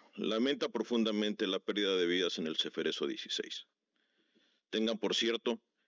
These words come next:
que somos los principales interesados en atender y solucionar esta situación. El abordaje al problema lo estamos haciendo desde una óptica antropológica y biopsicosocial,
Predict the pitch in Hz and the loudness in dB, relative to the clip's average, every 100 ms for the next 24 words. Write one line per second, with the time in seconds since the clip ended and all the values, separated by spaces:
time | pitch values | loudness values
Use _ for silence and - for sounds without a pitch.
0 | - 101 123 120 127 113 - 95 101 - | -4 -2 2 2 2 0 0 0 0 0
1 | 117 113 98 92 - 85 87 110 107 113 | 0 0 0 0 0 -2 0 0 2 2
2 | 107 - - 92 98 92 101 95 95 113 | 0 -8 -8 -4 -2 -2 0 0 2 0
3 | 117 _ - - - 120 123 107 95 98 | -2 _ -20 -20 -2 -2 2 0 2 0
4 | 95 90 76 - - - - - - _ | 0 0 -2 -4 -2 -2 -2 -8 -20 _
5 | _ _ _ _ _ _ _ _ _ _ | _ _ _ _ _ _ _ _ _ _
6 | _ _ _ _ _ _ 123 143 156 165 | _ _ _ _ _ _ -2 2 2 2
7 | 196 - 202 135 120 127 117 120 113 101 | 0 0 0 4 4 4 2 2 2 2
8 | 127 135 110 - 113 110 98 101 107 104 | -2 0 -2 0 0 2 2 4 4 2
9 | - 101 - 98 _ - 101 104 98 101 | -2 -8 -4 -6 _ -4 -2 -2 0 2
10 | 117 - 110 120 113 _ _ 117 131 123 | 2 0 -4 -4 -4 _ _ 0 0 -2
11 | - - 104 107 101 - - 101 98 - | -8 -2 2 2 0 -2 -6 -2 -2 -2
12 | 85 95 73 - | 0 0 -2 -6